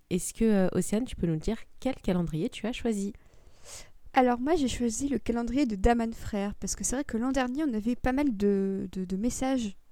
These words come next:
Speaker 2: d'auditeurs et auditrices qui di-, en disaient le plus grand bien. Et ça m'avait un peu intriguée parce que, euh, si vous êtes là depuis l'an dernier, vous savez que j'avais été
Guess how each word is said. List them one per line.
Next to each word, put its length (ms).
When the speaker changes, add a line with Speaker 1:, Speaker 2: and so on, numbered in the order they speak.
Speaker 2:
d'auditeurs 480
et 80
auditrices 540
qui 140
di-, 220
en 80
disaient 240
le 100
plus 140
grand 160
bien. 240
Et 80
ça 160
m'avait 200
un 100
peu 120
intriguée 500
parce 240
que, 140
euh, 240
si 180
vous 160
êtes 120
là 80
depuis 240
l'an 100
dernier, 300
vous 100
savez 300
que 100
j'avais 220
été 200